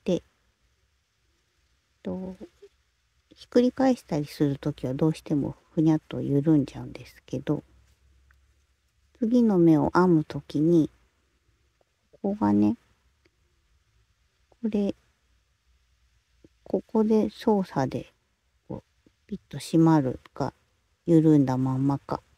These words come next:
っていうことだと思うので、次の編み始めの目を編むまでは、ちょっとピッと引っ張った状態でいいの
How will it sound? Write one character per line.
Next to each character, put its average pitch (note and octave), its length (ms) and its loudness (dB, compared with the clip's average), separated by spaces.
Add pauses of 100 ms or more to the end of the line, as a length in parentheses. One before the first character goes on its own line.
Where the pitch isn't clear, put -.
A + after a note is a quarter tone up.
っ - 40 -20
て D#3 80 2
い C#3+ 100 2
う C#3+ 200 0
こ D3 160 -4
と C#3 180 -2
だ B2 240 -10
と C3+ 80 -10
思 B2+ 320 -8
う - 20 -12
の B2+ 220 -12
で、 - 240 -8 (1800)
次 G3 220 -8 (340)
の G3 320 2 (560)
編 F3+ 100 2
み F#3+ 120 6
始 G3+ 300 0
め G#3 180 2
の G3+ 140 2
目 G3 160 2
を - 120 -2
編 F3+ 200 2
む E3 100 4
ま C#3 200 0
で C#3+ 160 -2
は、 D#3 200 2 (220)
ち - 100 -2
ょ - 20 2
っ - 60 -2 (120)
と D#3+ 140 -2 (160)
ピ F#3+ 80 -4
ッ - 20 -6 (140)
と - 120 -8
引 - 200 -12
っ - 100 -20
張 D#3 100 -4
っ D3 40 -6 (120)
た - 120 -10
状 - 220 -10 (100)
態 A#2+ 300 -10 (960)
で G3 200 -2 (180)
い D#3 140 8
い B2+ 40 0
の B2+ 120 -10